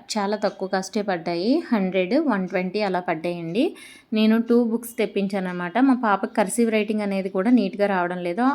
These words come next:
ఆ, అది కూడా ప్రాక్టీస్ చేద్దామని, ఆ, తెప్పించాను. ఈ బుక్స్ ఏంటంటే కాపీ రైటింగ్ బుక్స్ కాదండి. ఒకసారి రాసిన తర్వాత, మ్, మళ్ళీ అవి చెరిగిపోతాయి అనమాట. అంటే ఒక మ్యాజిక్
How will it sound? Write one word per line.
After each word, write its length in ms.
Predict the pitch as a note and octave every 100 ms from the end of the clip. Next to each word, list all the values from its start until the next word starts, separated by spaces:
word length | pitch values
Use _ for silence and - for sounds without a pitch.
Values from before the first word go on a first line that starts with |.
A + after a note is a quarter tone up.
| C#4+
ఆ, 100 | - F#3 F#3+ - -
అది 180 | F3+ G#3
కూడా 200 | G3+ G#3
ప్రాక్టీస్ 480 | G#3 F#3 G3+ G3+
చేద్దామని, 540 | F#3 F3 F3+ F3 G#3+ F#4+ - - - - A#3
ఆ, 80 | G3+ F#3+ F#3 G#3 -
తెప్పించాను. 460 | A3 G#3 A3 A3+ A#3
ఈ 40 |
బుక్స్ 300 | G3+ A3+ -
ఏంటంటే 400 | B3+ A#3+ A3+ A3
కాపీ 320 | - G#3 G3+
రైటింగ్ 340 | A3+ A3 A3+ G#3+
బుక్స్ 220 | G3+ -
కాదండి. 440 | G#3 F3+ F3+ F#3+
ఒకసారి 480 | D#4+ G3 - G#3+ A3+
రాసిన 360 | A3 F#3 G3+ A#3
తర్వాత, 360 | G#3 E3 E3 A#3+ A#4 - - - _
మ్, 360 | A#3+ A3 G#3+ G#3 -
మళ్ళీ 440 | A3 G#3+ A#3 F#4
అవి 200 | - A3
చెరిగిపోతాయి 580 | B3 B3 G#3+ A3+ G#3+ G3
అనమాట. 280 | F3 E3+ E3
అంటే 220 | F3+ F#3+
ఒక 160 | C4+ C4
మ్యాజిక్ 520 | G#3 F3+ F#3+ A#3+ -